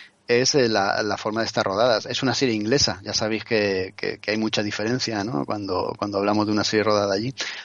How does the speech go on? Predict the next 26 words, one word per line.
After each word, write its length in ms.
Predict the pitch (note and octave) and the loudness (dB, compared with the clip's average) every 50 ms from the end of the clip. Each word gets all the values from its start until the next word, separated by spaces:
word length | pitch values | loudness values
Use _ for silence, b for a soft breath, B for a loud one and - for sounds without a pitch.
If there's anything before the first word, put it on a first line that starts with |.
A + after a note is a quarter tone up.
| B | B
Aquí 280 | - A#2+ A#2 - C3 A#2 | -4 -4 0 0 0 2
también 480 | - C3 B2+ B2 A#2+ B2+ C3 B2+ B2+ A#2+ | 4 4 4 4 6 6 6 6 6 4
vuelve 240 | B2+ B2 A#2+ B2 | 4 4 6 6
a 40 | A#2+ | 4
utilizar 920 | A#2 A2+ - B2 A2+ G#2 - - B2+ A#2+ A#2 A#2 A2 G2+ G#2+ A2+ - - - - | 4 2 0 -2 -2 -2 -2 0 2 2 4 4 2 2 -2 -6 -8 -12 -14 -10
los 240 | - A2 A2 - - | -6 -6 -6 -4 -2
colores 320 | - B2 A#2+ B2+ B2+ B2 | -2 0 2 4 2 2
de 40 | A#2+ | 2
una 140 | A#2 A2 G#2 | -2 -4 -4
forma 320 | - - A#2+ A#2 A2+ A2 | -2 -2 -2 0 0 0
bastante 320 | G#2+ G2+ - A#2+ A#2 - A2 | 0 0 -2 -4 -4 -4 -4
peculiar. 540 | - A2 - - G#2+ G#2 A2 A#2+ B2+ C3+ D#3 - _ _ b b b b b b b _ - | -2 -4 -4 -2 -2 0 0 0 0 -2 -6 -14 _ _ b b b b b b b _ -2
Hay 260 | - A2 A#2 A#2+ B2 | 0 2 2 4 4
escenas 520 | A#2 A2 - - B2 A2+ A#2 A#2+ B2+ - C3+ | 2 2 0 0 0 2 2 2 0 0 -2
en 160 | B2 A#2+ A2+ | -2 -2 -2
las 160 | A2 - - | -2 -4 -2
que 160 | - A#2+ G#2+ | -2 -2 -2
predominan 480 | G#2 A2+ A2 G#2 G#2 A2 A2 A2 G#2+ G#2 | 0 -2 -2 -2 -2 -2 -2 -2 -2 -2
mucho 220 | G#2+ G#2+ - A#2+ | -4 -2 -2 -2
los 160 | G#2 F#2+ - | -4 -4 -4
amarillos, 640 | F2 F2 F2 F2+ A#2 C#3 C3 A#2+ A2 A2+ A2 - - | -6 -6 -4 -4 -4 0 2 4 4 4 4 2 -2
otras, 520 | A2 - - G#2+ G2+ F#2+ F#2 - - - - | -6 -4 -2 0 0 0 0 0 -2 -2 -4
una 260 | A#2+ G#2 A2 A2 A2 G#2+ | -8 -8 -4 -4 -4 0
parte 380 | - A2+ A2 A2 - G#2+ G#2 | 2 0 0 2 2 2 2
de 100 | G#2 G#2 | 2 2
la, 400 | G2+ G#2 G2+ G2 G2 G2 - - | 2 2 2 2 0 0 -4 -6